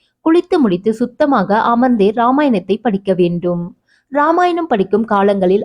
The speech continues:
அசைவம் சாப்பிடுவதை தவிர்க்க வேண்டும். ராமாயணத்தை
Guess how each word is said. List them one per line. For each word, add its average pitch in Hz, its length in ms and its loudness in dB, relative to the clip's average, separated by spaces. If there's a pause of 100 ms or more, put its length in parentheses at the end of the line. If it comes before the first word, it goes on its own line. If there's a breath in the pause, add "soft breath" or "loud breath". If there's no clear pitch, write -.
அசைவம் 311 460 -4
சாப்பிடுவதை 185 680 -2
தவிர்க்க 226 440 -4
வேண்டும். 175 480 -2 (380)
ராமாயணத்தை 302 720 0